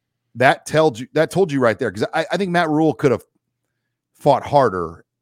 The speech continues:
and maybe made some stronger assurances if they really felt like they needed Casey Thompson. But I think they felt like, "Hey,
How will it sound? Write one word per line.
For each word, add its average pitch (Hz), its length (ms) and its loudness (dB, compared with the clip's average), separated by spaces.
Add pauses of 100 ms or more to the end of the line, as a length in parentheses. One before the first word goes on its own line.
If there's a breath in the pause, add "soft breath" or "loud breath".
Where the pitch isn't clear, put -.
(160)
and 107 180 -6
maybe 113 240 -2
made 110 360 -4
some - 280 -10
stronger 110 520 -8
assurances 95 920 -10
if 95 120 -14
they 98 120 -6
really 101 260 -2
felt - 240 -4
like 90 120 -10
they 87 120 -8
needed 87 300 -8
Casey - 260 -14
Thompson. 143 440 -6
But 82 120 -10
I 131 80 0
think 135 200 -6
they 101 160 -4
felt 98 280 -6
like, 90 160 -6
"Hey, 110 240 -6